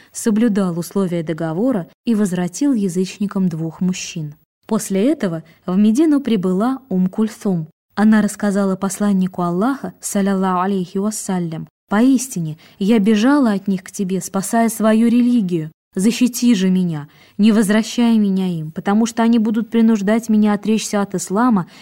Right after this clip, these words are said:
и пытать меня, а я не могу выдержать пытки, потому что я женщина, а женщина слабая, и тебе это известно. Я видела, как ты возвратил двух мужчин». Посланник Аллаха,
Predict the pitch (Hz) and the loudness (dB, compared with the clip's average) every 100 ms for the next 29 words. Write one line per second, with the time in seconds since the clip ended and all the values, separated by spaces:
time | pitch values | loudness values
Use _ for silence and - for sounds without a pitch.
0 | - 233 226 247 247 226 214 180 165 160 | -8 -4 0 0 2 0 0 -2 -2 -4
1 | 143 _ - - - 220 247 233 240 240 | -8 _ -20 -6 0 4 6 8 6 6
2 | 262 226 214 214 185 214 - 233 208 208 | 4 4 2 2 0 -2 -2 0 0 -2
3 | 165 156 _ _ 185 202 214 220 - 220 | -12 -14 _ _ -2 2 4 2 2 2
4 | 220 196 214 190 175 175 156 151 - - | 2 2 2 2 -2 -8 -8 -10 -18 -20
5 | - 190 190 226 214 226 220 - 220 214 | -6 -2 4 4 4 2 2 2 0 2
6 | 175 175 170 190 196 196 196 202 190 196 | 0 -4 -4 -2 0 0 2 0 2 0
7 | 196 185 - 156 - _ 208 233 240 277 | 0 -2 -8 -12 -12 _ 2 4 4 4
8 | 233 220 214 - 254 226 208 214 214 247 | 2 0 -2 0 0 0 0 0 0 0
9 | 196 202 226 220 220 - - 208 165 151 | 0 0 0 2 2 0 -4 -4 -4 -6
10 | _ _ _ _ _ - 175 - 185 170 | _ _ _ _ _ -12 -10 -6 -4 -4
11 | 156 156 151 175 240 240 | -6 -10 -8 -4 -6 -6